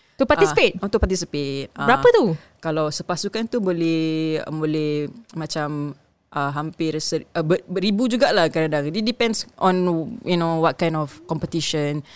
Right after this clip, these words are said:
Speaker 2: But, um, kalau saya boleh summarize, it's more of like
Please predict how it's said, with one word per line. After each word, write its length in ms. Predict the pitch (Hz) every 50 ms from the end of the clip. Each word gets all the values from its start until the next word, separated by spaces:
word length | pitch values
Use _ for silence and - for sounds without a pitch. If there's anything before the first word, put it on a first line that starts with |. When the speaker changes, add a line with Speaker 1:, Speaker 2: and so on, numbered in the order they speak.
| - - - - -
Speaker 2:
But, 320 | - - 170 151 - - - - _ _ _ _ _ _
um, 640 | - 165 165 160 151 151 151 151 160 160 160 156 160 - _ _ _ _ _ _ _ _ _ _
kalau 220 | - 165 165 170
saya 180 | 165 - 175 175
boleh 220 | 170 170 170 170
summarize, 440 | 160 175 165 185 190 190 202 202 196
it's 140 | - 170 139
more 180 | 175 185 190
of 120 | 175 160 -
like 260 | 156 147 147 143